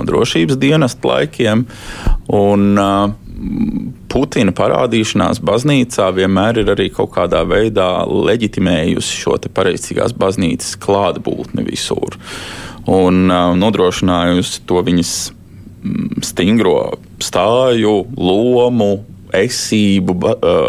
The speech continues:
Krievijas iekšienē un, un arī ārpusē ar to, ka, mm, Krievzemes pareizticīgā baznīca var piedalīties dažāda veida procesos,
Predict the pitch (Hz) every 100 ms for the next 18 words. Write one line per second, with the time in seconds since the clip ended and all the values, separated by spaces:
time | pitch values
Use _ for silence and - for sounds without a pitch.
0 | 62 - 95 92 - - - 110 - 101
1 | 92 92 92 92 92 92 95 - - -
2 | - - - - 90 95 98 82 - -
3 | 92 - 82 113 123 - 82 - 95 95
4 | 117 - 95 90 87 90 - 82 85 -
5 | - 101 - - - 101 - 90 65 -
6 | 113 127 104 - - 90 98 117 - -
7 | 98 107 98 92 - - - 113 - -
8 | 80 - 67 78 - - - 127 - -
9 | - 80 76